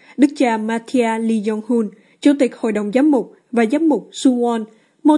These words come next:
tả năm vừa kết thúc bằng cách đề cập đến những thảm trạng nhân loại đã trải qua do sự lan rộng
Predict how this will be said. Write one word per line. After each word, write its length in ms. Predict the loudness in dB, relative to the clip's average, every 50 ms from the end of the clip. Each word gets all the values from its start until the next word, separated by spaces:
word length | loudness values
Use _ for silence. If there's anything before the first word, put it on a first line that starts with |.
| 2 -2
tả 180 | -6 -4 -4
năm 240 | -2 -2 -2 -2 0
vừa 140 | -2 -2 -2
kết 200 | -2 -2 -4 0 0
thúc 160 | 0 0 0 -2 -6
bằng 200 | -6 -6 -6 -4
cách 180 | -2 -4 -4 -2 -2
đề 160 | -2 -2 -2
cập 220 | -2 -2 -4 -6 -4 -2
đến 140 | 0 0 0
những 140 | 0 -2 -4 -8
thảm 240 | -8 -8 -6 -6
trạng 280 | -4 -2 -2 -2 -2 -2
nhân 140 | -2 0 0
loại 220 | 0 0 -2 -4
đã 140 | -6 -8 -8 -8
trải 180 | -6 -8 -8 -8
qua 380 | -4 -2 0 0 0 0 -4 -8 _ _ _ _
do 100 | 0 0 2 2
sự 100 | -2 -2
lan 240 | 0 0 0 0 -2
rộng 200 | -4 -6 -8 -8